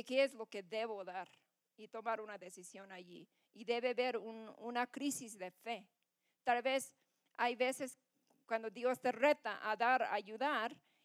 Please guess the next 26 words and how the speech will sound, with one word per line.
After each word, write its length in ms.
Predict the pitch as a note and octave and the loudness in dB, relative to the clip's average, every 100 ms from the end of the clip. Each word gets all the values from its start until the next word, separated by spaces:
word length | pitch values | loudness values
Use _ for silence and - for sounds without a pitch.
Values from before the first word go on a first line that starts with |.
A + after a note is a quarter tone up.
| _ | _
y 140 | A3 | -12
cuando 300 | - A3+ A3+ | 2 2 2
tú 280 | - C4+ C4 | -4 -4 4
das, 420 | C4+ F4 C#4+ B3 | 8 8 6 4
pues 300 | - G#3 E3+ | -2 -4 -4
ya, 440 | F#3 G#3+ A3+ A#3 B3+ - _ | 0 2 4 2 0 -8 _
¿me 100 | - | -12
entiendes? 340 | G#3 C#4+ A#3+ A#3 | -8 0 0 0
Está 300 | - - A3 | -4 -4 -4
muy 280 | A#3 A#3+ - | -4 -6 -4
apretado 640 | - - G#3 - C4 A3 | -2 -2 -4 2 2 2
tu 160 | G#3 G3+ | -6 -6
propia 380 | A3 G#3 G#3 G3+ | -2 -2 -2 -4
economía. 640 | F#3+ G3+ G3+ A3 A#3+ F3+ G#3 _ _ _ | -4 -12 -14 -12 -12 -14 -20 _ _ _
Es 220 | B3 C4 | 0 0
dar 240 | A3+ G#3+ G3 | 2 0 0
en 180 | F3 F3 | -6 -10
ese 240 | F#3+ G#3+ | -8 -8
momento. 540 | G3 F3 F3 F3+ - F#3+ _ _ - | -10 -14 -20 -20 -20 -20 _ _ -2
Eso 260 | C4 C4 | -2 -2
es 120 | B3 B3 - | -6 -12 -12
el 160 | F#3 | -12
reto. 500 | - - F#3+ - - F3+ _ _ _ _ _ _ _ _ _ _ _ _ _ _ _ _ _ _ _ _ _ _ _ | -10 -6 -4 -6 -14 -20 _ _ _ _ _ _ _ _ _ _ _ _ _ _ _ _ _ _ _ _ _ _ _
Es 180 | - C4 | 0 0
muy 220 | C4 D#4 | 4 2
inconveniente. 880 | D#4 A#3+ A3+ G#3 G#3+ B3+ D4+ F3+ E3 | 2 -2 -2 -4 -6 -6 -6 -8 -14